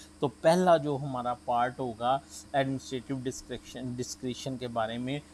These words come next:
वो होंगे उसके principle। Principle क्या होंगे? वो reasonable होगी, ठीक है, अ,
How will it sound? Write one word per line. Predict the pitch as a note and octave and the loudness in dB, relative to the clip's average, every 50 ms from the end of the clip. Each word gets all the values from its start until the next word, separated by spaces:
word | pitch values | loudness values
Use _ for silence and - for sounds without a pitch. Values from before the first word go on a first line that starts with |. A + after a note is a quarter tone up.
| - - - | -18 -10 -4
वो | C3+ C#3 D3 D3 | 0 0 2 2
होंगे | C#3+ C3 B2 C3+ | 2 0 0 -2
उसके | D3 C#3+ - - D#3+ | -2 -4 -2 -4 -4
principle। | D3+ - - D3 C3+ B2+ B2 A#2 - - B2+ B2 A2+ C3+ B2 A#2+ A#2+ A2+ - - - - - | -6 -4 -4 -2 -2 0 -2 -2 -4 -4 -4 -4 -2 0 -2 -2 -2 -4 -10 -16 -20 -14 -6
Principle | C#3 D3 D3+ D3+ D3 - E3 D3+ E3 E3 D#3 | -4 -2 0 0 -2 -2 -2 0 0 0 0
क्या | D3+ D#3+ D#3+ | 2 2 2
होंगे? | D#3 D3 C#3 C3 C3+ C3 B2 A#2+ - - - - - - C#3+ | 2 2 0 0 -2 -2 -2 -6 -10 -18 -20 -20 -16 -8 -4
वो | C3+ C3 C#3 | 0 2 2
reasonable | C3+ C3 C3 B2 C3+ D3+ D#3+ E3 D#3 D3+ D#3+ D#3+ | 2 2 2 0 0 0 0 -2 -2 0 0 2
होगी, | D#3 D3 B2+ A#2+ A#2 B2 A#2+ - - - - - - - - - | 2 2 0 -2 -4 -6 -8 -10 -16 -20 -20 -20 -20 -16 -8 -4
ठीक | C3+ A#2+ A2 - | -4 -4 0 2
है, | E3 F3+ | 2 2
अ, | F3+ | 0